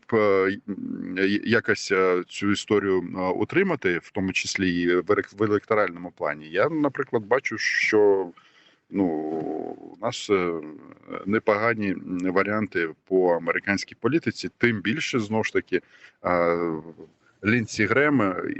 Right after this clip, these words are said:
і, м, е, інші, е, конгресмени з двох партій кажуть, що треба щось робити.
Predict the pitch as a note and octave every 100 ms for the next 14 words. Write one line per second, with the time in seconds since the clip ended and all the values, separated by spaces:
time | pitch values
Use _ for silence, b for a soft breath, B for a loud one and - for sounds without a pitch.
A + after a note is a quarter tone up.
0 | - - G#2 G2+ F#2+ - F2 F2+ E2+ -
1 | - G2+ - _ - - _ - C#3 A2
2 | - G2 E2+ - F2+ F2+ A2 G2+ G#2+ A2+
3 | G#2 F#2+ F2 F#2+ - - D3+ - G2 C3
4 | C3 G2 - E2+ - F#2+ F2 - G#2+ G#2+
5 | A2+ F2+ -